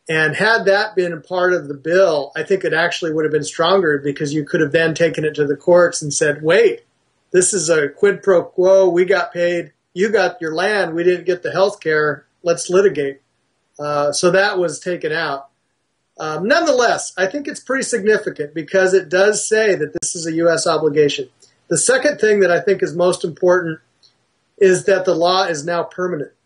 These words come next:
Uh, the Indian Healthcare Improvement Act was originally passed in nineteen seventy-six. It then had to go through a ten-year cycle and then a reauthorization process.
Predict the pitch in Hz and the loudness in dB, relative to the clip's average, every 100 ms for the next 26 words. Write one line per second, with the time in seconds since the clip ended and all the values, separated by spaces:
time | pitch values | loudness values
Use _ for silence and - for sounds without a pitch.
0 | _ _ _ - 160 160 151 208 220 208 | _ _ _ -12 -6 -2 2 4 4 4
1 | 214 - 208 190 147 208 202 180 175 - | 0 2 2 2 4 4 4 2 0 -2
2 | 170 147 165 180 190 151 170 165 165 - | -6 -2 0 2 0 0 0 2 2 -2
3 | 151 160 156 156 - 156 156 139 - 180 | -2 0 -2 -4 -2 0 0 -2 2 2
4 | 185 - - _ _ _ _ 170 147 185 | 2 -4 -14 _ _ _ _ 0 2 2
5 | 190 180 180 170 175 175 180 180 180 160 | 2 2 0 0 2 4 4 2 2 2
6 | 156 180 190 180 - 180 175 180 170 160 | 2 2 4 4 2 2 2 0 -2 -2
7 | 165 160 156 170 175 180 170 156 170 - | 0 2 2 2 2 0 -2 0 0 -2
8 | 165 - 165 160 - 156 - | -10 -4 -2 0 0 -2 -4